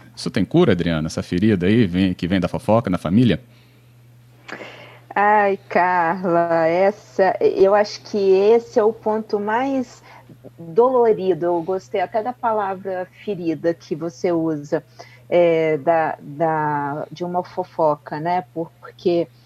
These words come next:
Speaker 2: é, é, quebra, tá vendo que a gente falou muito da questão da confiança, né? Uma fofoca pelo lado bom, ela, ela reforça,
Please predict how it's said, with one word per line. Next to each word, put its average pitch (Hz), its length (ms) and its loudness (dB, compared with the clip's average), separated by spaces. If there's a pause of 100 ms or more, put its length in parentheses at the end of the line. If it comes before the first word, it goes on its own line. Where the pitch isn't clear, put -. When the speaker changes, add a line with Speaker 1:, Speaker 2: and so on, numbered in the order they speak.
(300)
Speaker 2:
é, 165 720 4 (680)
é, - 260 -10 (160)
quebra, 185 540 4
tá 185 120 2
vendo 208 220 0
que 214 80 0
a 190 40 2
gente 190 220 -8
falou 185 340 0
muito 208 320 0
da 214 120 2
questão 214 400 -2
da 196 100 0
confiança, 185 1000 -4
né? 180 160 -2
Uma 190 240 -2
fofoca 180 800 0
pelo 175 520 -2
lado 160 420 -2
bom, 180 600 0 (520)
ela, 190 580 0
ela 170 240 -2
reforça, 190 1000 -2